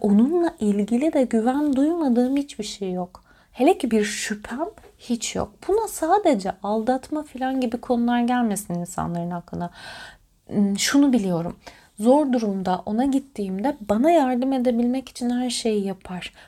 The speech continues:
Beni hayatta önceliği haline getirir. Bana zarar vermez.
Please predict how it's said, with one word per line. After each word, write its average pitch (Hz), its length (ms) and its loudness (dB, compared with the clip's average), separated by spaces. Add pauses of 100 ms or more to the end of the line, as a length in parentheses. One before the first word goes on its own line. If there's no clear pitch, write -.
(120)
Beni 240 280 6
hayatta 233 640 0
önceliği 214 600 0
haline 190 500 -4
getirir. 180 640 -6
Bana 214 240 2
zarar 202 440 2
vermez. 190 440 -2